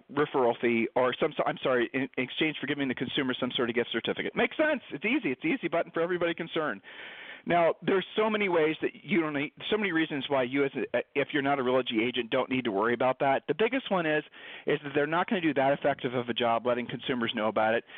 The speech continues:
And then secondarily, consumers are, I would say, at the exception of first-time buyers, they're not so easily swayed.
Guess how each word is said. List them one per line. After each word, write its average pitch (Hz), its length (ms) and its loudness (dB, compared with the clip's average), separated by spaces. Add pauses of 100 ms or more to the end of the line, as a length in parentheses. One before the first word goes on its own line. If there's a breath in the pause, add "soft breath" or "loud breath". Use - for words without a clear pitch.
(220 loud breath)
And 165 160 0
then 170 180 2
secondarily, 180 800 2 (180)
consumers 208 800 0
are, 147 140 0 (920)
I 202 140 4
would 254 200 2
say, 208 220 2
at 175 100 -4
the 180 80 0
exception 170 460 -2
of 139 140 -4
first-time 160 440 -2
buyers, 135 400 2 (480 loud breath)
they're 202 120 2
not 262 240 4
so 202 160 4
easily 165 420 0 (140)
swayed. 117 420 0